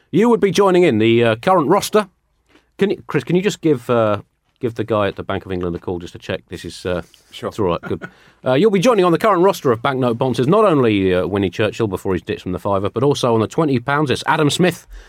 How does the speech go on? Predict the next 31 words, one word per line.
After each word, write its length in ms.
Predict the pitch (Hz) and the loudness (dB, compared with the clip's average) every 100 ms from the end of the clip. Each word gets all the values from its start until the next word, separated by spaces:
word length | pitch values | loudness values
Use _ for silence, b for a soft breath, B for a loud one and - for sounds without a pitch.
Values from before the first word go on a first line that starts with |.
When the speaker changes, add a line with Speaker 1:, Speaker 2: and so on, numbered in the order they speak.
| b b - | b b -2
Speaker 1:
eighteenth 280 | 165 143 | 0 0
century 280 | 139 151 147 | 0 0 0
economic 380 | 143 151 143 139 | 0 0 0 0
star. 380 | - 139 147 143 b b b b b b | -2 0 0 0 b b b b b b
Uh, 60 | 107 | -4
uh, 680 | 107 107 107 107 107 104 107 | 0 2 0 0 0 0 0
and 120 | 113 | 0
along, 180 | 123 113 - | 0 -2 -2
uh, 240 | 117 117 110 | -2 -2 -2
along, 420 | 107 127 127 - - | -2 0 0 -4 -4
alongside 480 | 131 151 - 151 139 | 0 0 0 0 2
him, 240 | 151 165 | 2 2
there's 240 | - 117 113 | 0 0 -2
a 60 | |
picture 360 | 110 131 - 120 | -4 -8 -6 -4
of 160 | 101 - | -4 -4
the, 280 | 120 110 110 | -2 2 2
uh, 200 | 110 107 - | 0 -2 -6
an 100 | 123 | -2
illustration 480 | 143 170 - 175 170 | 0 0 0 0 0
of 80 | 135 | 0
the 100 | 131 | -2
division 340 | 127 139 147 | 0 0 2
of 120 | 131 | 2
labour 300 | 131 147 135 | 2 2 2
in 100 | 131 | 0
pin 240 | 127 165 151 | 0 0 2
manufacturing, 720 | 117 101 - 95 - 98 85 | 2 0 -2 -4 -4 -4 -4
which 160 | 80 - | -6 -8
was 180 | 92 98 | -6 -2
a 180 | 90 | -4